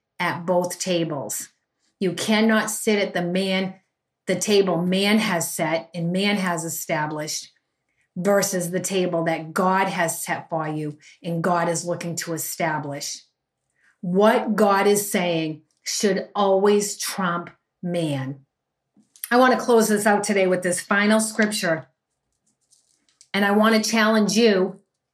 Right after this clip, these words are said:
and I'm challenging myself, to say the same thing that Peter and the other apostles were willing to say in Acts chapter five.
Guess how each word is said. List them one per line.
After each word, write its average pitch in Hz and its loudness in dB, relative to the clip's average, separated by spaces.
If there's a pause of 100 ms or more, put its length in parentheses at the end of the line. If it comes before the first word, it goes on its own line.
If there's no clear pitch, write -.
(140)
and 196 -2
I'm 185 0
challenging 214 2
myself, 185 0 (840)
to 220 2
say 214 2
the 196 0
same 233 2
thing 190 0 (240)
that 180 0
Peter 233 2
and 190 -2
the 180 -2
other 208 2
apostles 196 -2
were 180 0
willing 196 2
to 214 -2
say 170 0 (320)
in 190 -2
Acts 196 -2
chapter 190 0
five. 147 -4